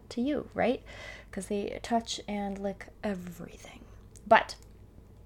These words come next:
anyway, so that's how our summer has been, um, getting to go and do, um, some of those things. But I wanted to talk about summer and the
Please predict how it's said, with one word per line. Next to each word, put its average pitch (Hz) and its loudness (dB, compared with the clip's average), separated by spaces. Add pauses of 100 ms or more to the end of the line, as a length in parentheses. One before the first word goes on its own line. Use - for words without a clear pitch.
(280)
anyway, 233 12
so 202 6
that's 220 12
how 247 10
our 220 12
summer 190 6
has 180 0
been, 170 0 (380)
um, 170 0
getting 180 2
to - -4
go 175 2
and 175 -2
do, 170 2 (100)
um, - -10
some 196 2
of 175 2
those 165 4
things. 180 -2
But - 6
I 185 10
wanted 233 8
to 208 -4
talk - 10
about 185 4
summer - 2 (460)
and 165 2
the 160 4